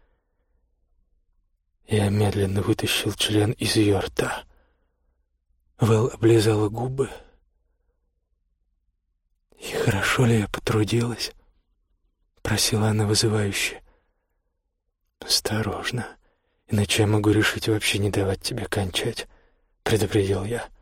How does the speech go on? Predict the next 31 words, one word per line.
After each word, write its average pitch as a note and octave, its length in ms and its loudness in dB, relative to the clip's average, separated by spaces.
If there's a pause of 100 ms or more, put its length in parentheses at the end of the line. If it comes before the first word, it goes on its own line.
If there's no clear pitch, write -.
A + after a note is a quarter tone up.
(960)
Она A2+ 180 2
поджала G#2+ 440 4
губы, A2+ 280 4
ее A2 140 6
глаза A2 280 4
были A2 200 4
полны G#2+ 340 2
потребности A2 680 0
и - 160 -2
вожделения. A2 840 2 (880)
Этого A2+ 280 2
зрелища G#2 420 4
было G#2+ 220 4
достаточно, A2 500 2
чтобы G#2+ 300 0
мой A2+ 120 6
член A2 280 2
вновь G#2+ 260 0
затвердел. G#2 640 -4 (1800)
Я F2+ 200 -6
слез - 360 0
с - 80 2
кровати G#2 600 -4
и - 20 0
встал G2+ 300 0
на G2+ 120 -2
колени G#2 360 0
перед G2+ 240 -4
ее G2+ 120 2
распахнутой G#2 640 -4
киской. - 580 -8